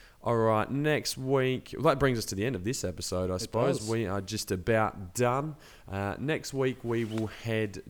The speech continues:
Speaker 1: to the S E C, I suppose. We head south from Big Ten country, uh, and we'll have a look at another group of five school, whether that is the A A C, possibly next week as well,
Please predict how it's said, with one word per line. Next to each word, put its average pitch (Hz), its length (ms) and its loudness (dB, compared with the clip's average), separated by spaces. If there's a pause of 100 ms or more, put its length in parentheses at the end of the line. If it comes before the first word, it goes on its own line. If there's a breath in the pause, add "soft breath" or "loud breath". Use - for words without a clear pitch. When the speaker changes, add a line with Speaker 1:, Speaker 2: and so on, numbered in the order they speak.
(120)
Speaker 1:
to 113 360 0
the 101 200 2
S 117 200 -2
E 95 160 0
C, 160 360 0
I - 20 0
suppose. 151 380 -2
We 117 100 0
head 101 220 -2
south 123 480 0 (100)
from 117 640 0 (240)
Big 117 280 -2
Ten 127 400 -2
country, 156 540 -2 (540 loud breath)
uh, - 20 -8 (360)
and 95 200 -6
we'll 92 140 -4
have 90 220 -6
a 92 40 0
look 92 380 -4
at 95 180 -6
another 95 400 -4
group 95 320 -4
of 87 80 -6
five 92 400 0
school, 107 580 -2 (280 loud breath)
whether 92 300 -4
that 92 340 -4
is 90 240 -6
the 92 240 -6
A 95 240 -2
A 92 40 -6
C, 135 440 -2 (360 loud breath)
possibly 92 480 -8
next 90 260 -8
week 87 180 -8
as 82 100 -8
well, 90 200 -6